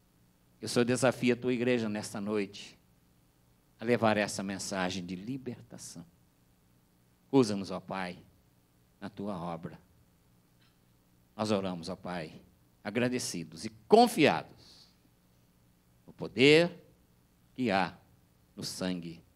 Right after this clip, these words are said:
do Senhor Jesus Cristo, no poder desse grande amor que se entregou por nós na cruz do Calvário, o Senhor Jesus Cristo.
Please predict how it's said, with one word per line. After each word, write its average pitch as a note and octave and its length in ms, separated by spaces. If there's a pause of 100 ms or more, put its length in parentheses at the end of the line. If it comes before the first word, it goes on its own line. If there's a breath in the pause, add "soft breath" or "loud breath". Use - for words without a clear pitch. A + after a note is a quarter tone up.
(160)
do F#2+ 60
Senhor D#2+ 320
Jesus D#2 340
Cristo, - 400 (840)
no F#2+ 80
poder A2+ 560
desse A2 240
grande F#3+ 460
amor B2 320 (840)
que - 80
se A2 120
entregou G2+ 420
por F#2+ 200
nós - 600 (600)
na F2 100
cruz A2+ 260
do G#2 80
Calvário, E2 500 (540)
o - 80
Senhor D2 320
Jesus - 360
Cristo. - 480